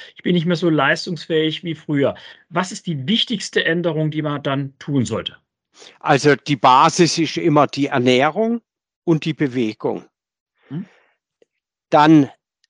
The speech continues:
Speaker 2: äh, wenig Gifte, soweit, also Alkohol, Niko-, äh, Alkohol, Nikotin, Umweltgifte, so gut dass es geht,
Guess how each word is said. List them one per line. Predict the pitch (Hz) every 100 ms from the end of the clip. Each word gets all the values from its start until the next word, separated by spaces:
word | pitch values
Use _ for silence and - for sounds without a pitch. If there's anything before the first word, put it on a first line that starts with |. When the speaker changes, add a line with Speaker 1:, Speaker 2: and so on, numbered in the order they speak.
| _
Speaker 2:
äh, | - 160 147 143 143 _ _ _ _ _ _ _
wenig | 151 156 170 190 180 - -
Gifte, | - 175 - - 233 220 _ _ _ _ _ _ _ _ _ _
soweit, | - 135 139 147 -
also | 135 123 147
Alkohol, | 135 147 139 143 143
Niko-, | 139 151 - 160 -
äh, | 135 123 120 123 _
Alkohol, | 127 147 139 151 143 135
Nikotin, | 135 156 - 165 - 160 156 147 _ _ _
Umweltgifte, | 180 175 165 156 151 - - 151 - 151
so | 131 147
gut | - 175 180
dass | 170 147 -
es | 139 -
geht, | 135 131 127